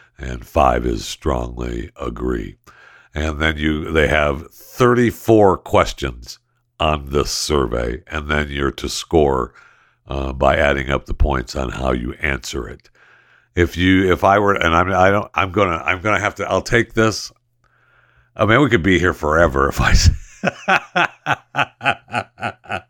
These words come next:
I mean, if I do Chewing the Fat and take this survey right now, we're gonna be here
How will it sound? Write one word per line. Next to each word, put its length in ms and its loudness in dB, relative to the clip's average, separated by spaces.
I 180 4
mean, 120 2
if 140 0
I 140 4
do 180 6
Chewing 340 2
the 100 0
Fat 480 2
and 180 0
take 320 0
this 200 0
survey 560 4
right 380 2
now, 420 2
we're 260 2
gonna 180 2
be 240 2
here 520 0